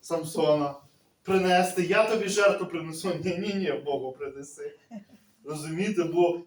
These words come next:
Маной отримав откровіння. Прийшов ангел і сказав йому, що в тебе народився син.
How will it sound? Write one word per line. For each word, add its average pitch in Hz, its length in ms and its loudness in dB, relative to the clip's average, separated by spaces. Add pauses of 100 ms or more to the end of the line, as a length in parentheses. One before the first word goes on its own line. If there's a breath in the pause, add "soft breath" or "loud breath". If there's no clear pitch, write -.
Маной 196 320 4
отримав 370 420 6
откровіння. 349 720 2 (360)
Прийшов 233 460 2
ангел 208 360 4
і - 20 0
сказав 208 440 2
йому, 202 160 2
що 196 120 -4
в 180 60 -6
тебе 196 240 0
народився 185 600 2
син. - 420 0